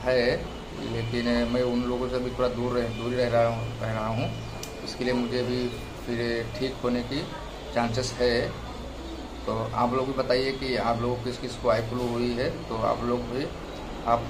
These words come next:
कोई घबराने की कोई बात नहीं, कोई चिंता की बात नहीं है, बस आप लोग डॉक्टर को दिखाइए, डॉक्टर की सलाह लीजिए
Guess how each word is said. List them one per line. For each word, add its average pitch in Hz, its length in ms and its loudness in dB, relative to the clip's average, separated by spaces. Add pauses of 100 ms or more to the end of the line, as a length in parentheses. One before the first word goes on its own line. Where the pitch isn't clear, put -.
(120)
कोई 143 180 4
घबराने 127 400 4
की 143 80 2
कोई 143 120 2
बात 139 200 6
नहीं, 143 200 0
कोई 127 140 2
चिंता 120 300 0
की 139 100 -2
बात 135 240 6
नहीं 135 200 0
है, 139 180 -2
बस 139 240 0
आप 120 200 4
लोग - 960 -4
डॉक्टर 120 280 2
को 135 120 2
दिखाइए, 131 380 2
डॉक्टर 123 300 2
की 127 120 0
सलाह 123 260 2
लीजिए 135 480 0